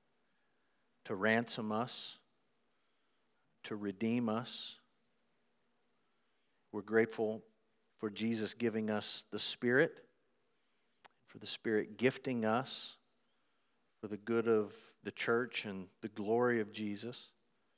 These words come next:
And God, when it comes to giving specifically of, of our money, uh, we pray that you would help us to think biblically about these things. Uh, we understand that, uh,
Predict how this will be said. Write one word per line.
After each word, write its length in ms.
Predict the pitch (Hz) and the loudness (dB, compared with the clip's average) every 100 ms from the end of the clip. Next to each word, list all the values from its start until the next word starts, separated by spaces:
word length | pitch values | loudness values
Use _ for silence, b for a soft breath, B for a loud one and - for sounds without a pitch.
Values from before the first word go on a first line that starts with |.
| _ _ _ _ _ _ _ _ b b - | _ _ _ _ _ _ _ _ b b -8
And 140 | 107 | 4
God, 180 | 127 131 | 8 8
when 140 | 127 | 6
it 120 | 120 | 2
comes 360 | - 147 143 - - | 2 0 0 -2 -2
to 100 | 123 | -4
giving 580 | 104 127 135 139 135 | 4 6 8 6 2
specifically 840 | 123 - 123 - 143 147 139 123 123 | -2 -2 -2 2 2 2 -2 2 4
of, 140 | 110 107 - _ _ | 4 2 -8 _ _
of 160 | 120 110 | -8 -2
our 100 | 110 | 0
money, 480 | 107 127 117 98 117 _ _ _ _ _ _ | 2 2 2 0 -6 _ _ _ _ _ _
uh, 220 | - 104 101 | -10 -6 -4
we 200 | 98 117 | -2 -4
pray 240 | - 127 | 0 0
that 180 | 117 113 | 0 -4
you 60 | 123 | -4
would 100 | 113 | -2
help 220 | 113 - | -4 -6
us 160 | 113 | -6
to 100 | - | -4
think 320 | 107 120 110 98 | -4 -4 -4 0
biblically 520 | 117 117 104 107 101 | 0 0 -2 0 0
about 340 | 98 98 95 | 0 -4 -4
these 240 | 107 98 - | -8 -8 -6
things. 500 | 101 98 113 - - _ _ _ _ _ _ _ _ 95 | -8 -8 -10 -12 -14 _ _ _ _ _ _ _ _ -12
Uh, 80 | |
we 160 | 92 113 | -4 0
understand 680 | 117 110 - 120 113 113 104 | 0 0 0 2 2 2 2
that, 220 | 104 101 - _ _ _ _ _ | 0 0 -6 _ _ _ _ _
uh, 260 | - - | -16 -14